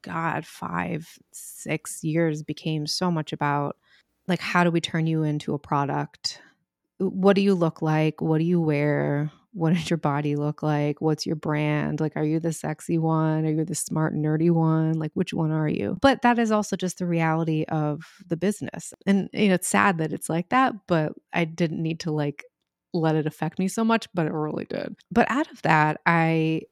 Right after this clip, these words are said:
became really interested in how people were creating videos and turning music into imagery. And I started making these, like, diorama music videos of these, like, single takes. And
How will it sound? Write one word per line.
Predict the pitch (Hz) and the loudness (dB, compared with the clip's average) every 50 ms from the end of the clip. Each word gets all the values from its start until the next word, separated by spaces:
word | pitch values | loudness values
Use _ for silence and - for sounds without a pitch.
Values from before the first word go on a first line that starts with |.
| _ _ _ _ _ | _ _ _ _ _
became | - 226 - - 247 254 247 | -2 0 2 2 2 4 4
really | 226 233 240 240 233 226 - - _ - | 4 4 4 4 4 2 0 -2 _ -2
interested | - 196 196 196 - - - 196 - - - 170 160 | 0 2 2 2 0 -2 -4 -4 -2 -2 -2 0 0
in | 170 165 160 | 0 0 0
how | 160 170 156 156 | 0 0 -2 -2
people | - - 175 - 175 165 156 | -2 -4 -2 0 2 0 2
were | 156 160 151 | 0 -2 -6
creating | - - - 170 156 151 151 156 151 151 151 151 151 151 - _ _ _ _ - | -6 -4 -2 0 0 0 0 0 0 0 0 -2 -4 -4 -8 _ _ _ _ -2
videos | 185 180 185 180 165 151 - - - 190 - - - - _ | 2 4 6 6 6 4 2 0 -4 -6 -6 -8 -10 -8 _
and | - 170 160 156 156 151 151 151 151 151 165 - - - - - - _ - | -2 -2 0 0 0 -2 -2 -2 -4 -4 -2 -4 -4 -4 -4 -8 -12 _ -6
turning | - - 180 175 170 165 165 160 160 | -2 0 2 2 4 2 2 2 2
music | 160 160 156 156 151 202 151 - - | 2 2 2 4 4 2 2 0 -4
into | - 160 156 151 151 - - - 156 151 - | -6 -6 -4 -4 -4 -4 -4 -2 -2 -2 0
imagery. | - 170 190 185 165 147 143 143 143 143 143 147 180 - _ | 0 2 2 0 0 -2 -4 -4 -4 -4 -6 -8 -8 -12 _
And | - 160 156 151 147 147 147 147 151 - - - _ _ _ - | -8 -6 -4 -4 -2 -4 -4 -6 -6 -8 -12 -18 _ _ _ -2
I | 180 | -2
started | 175 - - 208 226 240 226 185 - _ _ - | -2 -2 -2 -2 0 0 -2 -4 -6 _ _ -2
making | - 190 180 170 - - 180 170 165 | 0 2 2 2 0 -2 -2 -2 0
these, | 160 156 156 156 151 151 - - - - | 0 0 0 0 -2 -2 -6 -8 -6 -2
like, | 156 160 151 - - 170 _ | -2 -2 -2 -4 -8 -8 _
diorama | - 160 151 156 160 165 165 151 151 151 160 175 202 214 226 240 240 - - - _ | 0 2 2 4 4 2 2 2 2 2 2 2 2 2 0 0 -2 -4 -6 -6 _
music | - 185 180 175 170 175 165 - | 2 4 4 4 2 0 -4 -2
videos | - 170 165 175 160 151 139 147 147 147 160 | 0 2 4 4 4 2 2 0 0 0 -2
of | 151 | -2
these, | - 147 147 - | -2 -2 -2 -2
like, | - 151 - | -4 -6 -6
single | - - - 175 170 170 165 160 151 151 | -6 -4 -2 0 2 2 2 2 2 0
takes. | - - - 170 156 151 - - - - - - - _ _ - | -2 -2 0 2 2 0 -2 -4 -10 -8 -8 -10 -12 _ _ 0
And | 190 185 175 170 170 170 165 165 160 | 2 4 4 4 4 2 0 -2 -4